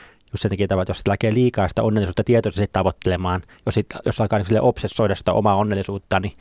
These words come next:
siitä helposti seuraa se, että ihminen sitten ei oikein osaa olla, olla niin kuin tyytyväinen enää yhtään mihinkään elämässä, että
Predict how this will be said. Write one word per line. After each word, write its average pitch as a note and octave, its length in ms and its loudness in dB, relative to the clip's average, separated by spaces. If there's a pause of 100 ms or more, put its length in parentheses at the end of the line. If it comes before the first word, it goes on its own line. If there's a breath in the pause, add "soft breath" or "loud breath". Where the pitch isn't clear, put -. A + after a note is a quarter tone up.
(400 soft breath)
siitä B2+ 220 4
helposti G#2 440 0
seuraa G2 260 4
se, - 160 -2
että - 180 -2
ihminen G2 280 0
sitten - 160 -2
ei G2 60 4
oikein G2 160 2
osaa G2+ 160 2
olla, G2+ 280 0
olla G#2+ 140 2
niin G#2 100 -4
kuin G#2 80 -6
tyytyväinen A2 380 2
enää F#2+ 160 0
yhtään G2+ 300 -2
mihinkään G2 300 -2
elämässä, F#2 420 -6
että - 220 -6